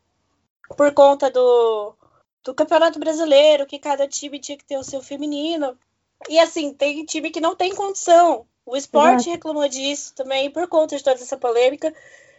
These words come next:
Speaker 1: Eu não tenho dinheiro pra suprir os dois.
Speaker 2: E aí, tipo, fica meio que uma obrigação que não, deveria ser algo, tipo, não obrigatório, deveria partir por livre e espontânea vontade de cada um fazer,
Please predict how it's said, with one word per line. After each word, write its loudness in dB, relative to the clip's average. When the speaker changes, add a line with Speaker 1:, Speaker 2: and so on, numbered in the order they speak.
Speaker 1:
Eu 6
não 4
tenho -4
dinheiro 0
pra 0
suprir -12
os -10
dois. -8
Speaker 2:
E 2
aí, 6
tipo, 0
fica -2
meio 2
que -2
uma 0
obrigação 0
que -2
não, 2
deveria 4
ser 0
algo, 0
tipo, -14
não -4
obrigatório, 2
deveria -2
partir -2
por 0
livre 0
e -12
espontânea 0
vontade -2
de -6
cada -2
um -8
fazer, -2